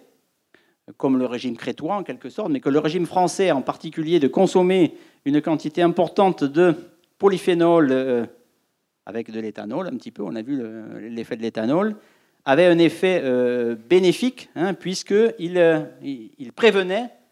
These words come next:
les accidents cardiovasculaires. Donc c'est statistique, hein. Donc on a fait des études en, en, entre une,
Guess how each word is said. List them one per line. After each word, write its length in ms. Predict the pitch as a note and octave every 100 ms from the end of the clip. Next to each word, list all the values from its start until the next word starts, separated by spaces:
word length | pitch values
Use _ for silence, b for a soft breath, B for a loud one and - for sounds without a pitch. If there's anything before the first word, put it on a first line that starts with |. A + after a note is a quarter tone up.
| _ _
les 240 | C3 B2+ F#3
accidents 480 | F3 - D#3 G#3+
cardiovasculaires. 840 | G3+ E3+ G3+ F#3+ F#3 D#3+ C3 A#2 - - _ _ -
Donc 160 | D3 D#3
c'est 120 | C3+
statistique, 600 | - C4 B3+ - G#3+ -
hein. 100 | C3+ _ _ _ _ _ -
Donc 160 | C3 D3+
on 100 | C3+
a 100 | B2+
fait 120 | D#3
des 160 | C3
études 240 | C3+ E3+ B2
en, 140 | A#2+
en, 280 | B2 C3 C3+
entre 160 | B2+ B2
une, 220 | A#2